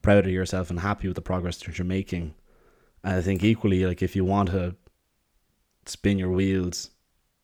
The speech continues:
you fucking easily can as well, do you know? And I think it's, I, I like challenging some people on, on some sets that they put up, or,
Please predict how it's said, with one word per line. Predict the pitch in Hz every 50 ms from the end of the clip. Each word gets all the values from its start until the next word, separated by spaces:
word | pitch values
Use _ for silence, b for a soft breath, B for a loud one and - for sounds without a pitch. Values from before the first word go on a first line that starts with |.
| _
you | - 90 85
fucking | - - - - - - 104 95
easily | 101 101 101 95 98 92 85
can | - 101 98 92
as | 90 87 82
well, | 90 87 82 82
do | 82 - 85
you |
know? | 87 92 92
And | 92 90
I | 87
think | - 101 95 -
it's, | 92 - - - B B B B B B B B B B B B B B B _ _ _ _ B B B B B B B
I, | 110 117 127 104
I | 85 104 113
like | 117 113 113 117 113 - - - - _ _ _ _ _ _ _ _ _ _ _ _ _ _ _ _ _ _ _ _ 185
challenging | - - 110 104 107 110 107 104 120 117 113
some | - 120 104
people | - 120 113 113 110 107
on, | 104 104 104 - 107
on | 107 104 101
some | - - 107 101
sets | 101 - 104 104 104 - -
that | - - 104 -
they | 107 95
put | - - 104 107
up, | 110 107 - - -
or, | 95 90 87 82 82 82 90